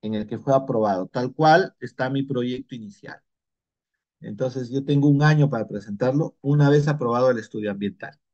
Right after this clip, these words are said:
Si hago las modificaciones a través de un I T S, yo tengo cinco años, ¿ok? Cinco años después de aprobado el plan de cierre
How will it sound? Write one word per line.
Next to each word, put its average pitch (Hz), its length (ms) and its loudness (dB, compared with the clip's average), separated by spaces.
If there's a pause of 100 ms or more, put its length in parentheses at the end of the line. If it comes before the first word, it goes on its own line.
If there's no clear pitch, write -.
(1600)
Si - 260 2
hago 226 220 6
las 208 160 6
modificaciones 143 840 0
a 123 80 -4
través 131 300 -2
de 151 60 -2
un 156 100 -2
I 151 100 -4
T 151 240 2
S, 143 340 -4 (600)
yo 139 220 -6
tengo 160 540 0 (380)
cinco 196 600 -2
años, 131 720 0 (500)
¿ok? 110 180 -10 (440)
Cinco 151 520 0
años 123 460 -2 (680)
después 143 340 -2
de 170 80 4
aprobado 156 400 4
el 143 80 0
plan 151 180 0
de 156 140 -4
cierre 147 500 0